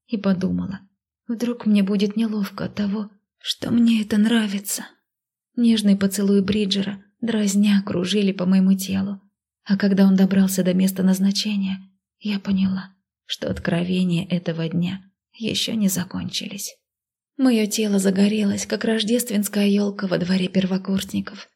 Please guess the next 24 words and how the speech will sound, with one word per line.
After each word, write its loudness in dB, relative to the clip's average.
и -4
все 0
три 2
волнения 2
этого -2
дня -2
вылетели -2
из -4
головы. -6
Час -4
спустя -8
мы 2
лежали 0
рядом, 2
вспотевшие -6
и -2
обессиленные. -6
Я -2
водила 2
пальцем -2
по -2
грудной 2
клетке -2
Бриджера, -2